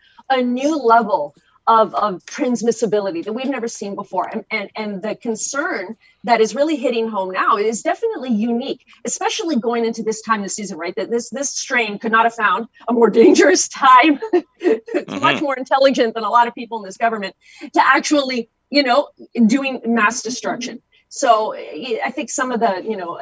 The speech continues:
Speaker 1: epidemiologists said, like, if you don't get Omicron in the next, like, you know, four to six weeks,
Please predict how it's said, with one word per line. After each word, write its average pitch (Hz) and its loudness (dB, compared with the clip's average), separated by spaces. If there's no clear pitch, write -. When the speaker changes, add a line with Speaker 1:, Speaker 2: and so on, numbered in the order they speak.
Speaker 1:
epidemiologists 208 -6
said, 180 -8
like, 175 -10
if 190 -10
you 254 -2
don't 285 -4
get - -6
Omicron 196 -8
in 170 -12
the 170 -10
next, 180 -10
like, 156 -12
you - -12
know, 143 -16
four 269 2
to 196 2
six - -4
weeks, - -6